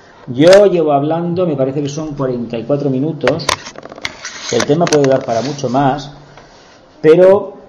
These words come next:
me gustaría que iniciáramos un diálogo, que se hicieran preguntas,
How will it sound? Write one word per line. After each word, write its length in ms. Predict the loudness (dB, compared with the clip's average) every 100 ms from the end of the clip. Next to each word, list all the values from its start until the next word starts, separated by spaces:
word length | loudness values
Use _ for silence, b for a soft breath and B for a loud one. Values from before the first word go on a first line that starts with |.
| -18
me 240 | -8 -2 2
gustaría 640 | 2 0 -2 2 2 2
que 80 | 2
iniciáramos 540 | -2 -2 -2 -2 -2
un 100 | -4
diálogo, 520 | -4 -2 -2 -4 -10 -14 -18 -20 _ -20 -20 -20 -20 _ _ _ _ _
que 120 | -10
se 100 | -8
hicieran 320 | -6 -2 -2 0
preguntas, 760 | 0 0 0 -2 -2 -4 -10